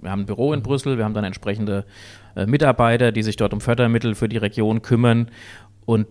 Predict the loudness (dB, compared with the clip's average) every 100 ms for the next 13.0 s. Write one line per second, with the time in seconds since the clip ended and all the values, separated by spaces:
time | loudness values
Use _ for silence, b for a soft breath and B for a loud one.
0 | -4 -4 -4 -4 -4 -2 -2 0 -2 -2
1 | -2 0 0 0 0 -2 -2 0 -2 -2
2 | -4 -2 -2 -2 -2 -2 0 0 0 -2
3 | -4 -6 -4 -4 -2 -4 -4 -2 -2 0
4 | 0 0 0 -2 -2 -2 -2 -2 0 -2
5 | -2 -4 -4 -4 -6 -8 -8 -6 -4 -2
6 | -4 -6 -6 -6 -6 -4 -2 -4 B B
7 | B -2 0 0 0 -2 -2 -2 -2 -2
8 | -4 -2 0 0 2 0 2 0 2 2
9 | 0 -2 0 2 0 -4 -6 -6 -8 -8
10 | -8 -4 -2 0 0 0 -2 -10 -8 -8
11 | -6 -4 -2 -4 -4 -2 2 2 2 -4
12 | -2 -2 -2 -2 0 2 2 2 2 2